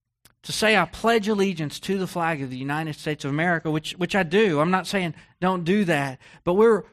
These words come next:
raised up to think about allegiance primarily to a nation, when ultimately our allegiance is primarily to a king, and his name is Jesus, and it's, it's kind of a dangerous thing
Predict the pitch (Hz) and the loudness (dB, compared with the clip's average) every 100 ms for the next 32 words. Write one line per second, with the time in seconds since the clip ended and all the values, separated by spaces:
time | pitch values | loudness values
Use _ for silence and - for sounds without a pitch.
0 | _ 165 170 196 214 226 208 165 208 196 | _ -4 2 4 4 4 0 2 2 2
1 | 185 - 170 - 196 190 175 156 147 139 | -2 -4 -4 -2 -4 -2 0 2 2 2
2 | 139 170 185 147 135 - - 175 151 147 | 2 0 -2 -4 -8 -10 -8 -2 0 0
3 | 151 175 175 175 165 151 _ _ _ _ | -4 -2 0 0 -2 -6 _ _ _ _
4 | - 147 139 143 135 - - 101 104 107 | -6 -4 -2 -4 -4 -4 -6 -12 -18 _
5 | _ _ _ _ _ _ _ _ _ _ | _ _ _ _ _ _ _ _ _ _
6 | _ - 156 170 220 247 185 185 165 156 | _ -6 -4 0 2 2 0 -2 0 -2
7 | 147 - 185 180 170 220 190 196 - 160 | -6 -2 4 4 6 2 0 -4 -4 -8
8 | - - _ - 190 190 208 208 175 147 | -8 -14 _ 2 2 4 4 4 2 -2
9 | _ _ _ - 196 175 - _ _ 151 | _ _ _ -4 0 0 -2 _ _ -8
10 | - - 254 247 165 143 147 190 196 208 | -6 -2 2 2 0 0 2 2 4 2
11 | 190 160 139 175 240 254 190 175 208 202 | 2 0 0 0 2 2 2 2 2 2
12 | 196 - - _ _ _ - 180 - 277 | 0 -4 -8 _ _ _ -8 -4 2 4
13 | 233 160 175 202 240 202 214 - - 202 | 4 2 2 2 0 0 0 0 -2 -2
14 | 202 185 156 139 | 0 -2 -4 -6